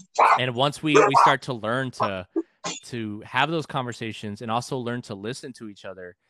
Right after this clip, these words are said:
and not be judgy, um, just because you may not agree with,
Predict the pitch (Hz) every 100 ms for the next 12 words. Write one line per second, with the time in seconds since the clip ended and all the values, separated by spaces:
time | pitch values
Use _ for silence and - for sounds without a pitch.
0 | _ _ - 107 98 104 110 113 117 107
1 | 98 107 120 110 98 - _ _ _ -
2 | 101 92 95 120 - 120 - 110 98 -
3 | 127 110 107 107 101 92 95 117 175 139